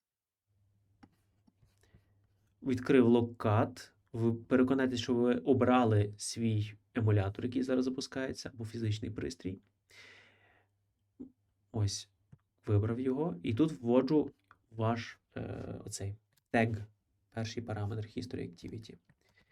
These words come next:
Щоб мені відфільтрувало, бо тому що логів насправді дуже багато, якщо я не поставлю тут фільтр.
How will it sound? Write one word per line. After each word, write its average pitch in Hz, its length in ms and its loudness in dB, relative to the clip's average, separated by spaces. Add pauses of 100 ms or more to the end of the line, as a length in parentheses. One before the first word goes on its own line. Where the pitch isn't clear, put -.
(240)
Щоб - 260 -6
мені 117 260 2
відфільтрувало, 127 680 2
бо 107 100 -4
тому 117 160 -6
що 117 120 -6
логів 123 300 0
насправді 113 400 -4
дуже 117 400 2
багато, 110 420 0
якщо - 300 -12
я - 320 -10 (140)
не 110 80 -6
поставлю 110 480 -10
тут - 180 -14
фільтр. - 380 -14